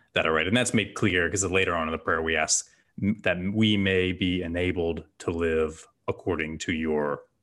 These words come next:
will. Now, I went to, Nick and I went to a wonderful Christian college that was all about forming a Christian worldview. I learned what I believed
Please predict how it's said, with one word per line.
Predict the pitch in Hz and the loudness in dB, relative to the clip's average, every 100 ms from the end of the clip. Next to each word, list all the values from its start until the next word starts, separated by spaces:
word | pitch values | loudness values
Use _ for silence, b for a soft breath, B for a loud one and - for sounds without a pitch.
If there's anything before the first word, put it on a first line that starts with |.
| _ _ - | _ _ -8
will. | 90 82 76 - _ - - b b b b - | -2 -2 -4 -10 _ -16 -16 b b b b -2
Now, | 104 | 2
I | 151 | 4
went | 175 | 6
to, | 165 139 123 - - _ | 6 6 2 -6 -20 _
Nick | 113 117 | -2 0
and | 85 | 0
I | 82 | -2
went | 87 | -4
to | 104 92 85 - | -2 -4 -6 -2
a | 104 | 2
wonderful | 139 180 180 156 156 - - | 4 4 4 2 2 -8 -2
Christian | 135 - 127 | -2 2 0
college | 110 90 87 87 - | 2 2 2 0 -2
that | 104 | 0
was | 101 - | 0 -2
all | - 110 131 135 | 2 4 4 2
about | 120 113 95 90 90 - | 0 -2 0 2 2 0
forming | - - 95 92 85 85 95 - - | -12 -4 0 0 0 -2 -4 -6 -8
a | |
Christian | 101 - - - - - 98 90 87 - | -8 -8 -4 -4 -2 -4 -4 -2 -4 -6
worldview. | - 90 80 78 76 - - 87 76 - - _ - B B B B B B _ - | -2 0 0 -2 -4 -8 -4 -2 -2 -6 -20 _ -18 B B B B B B _ -2
I | 107 | 2
learned | 123 123 113 | 6 6 6
what | 131 | 4
I | |
believed | 143 135 127 135 147 | 4 4 4 4 -2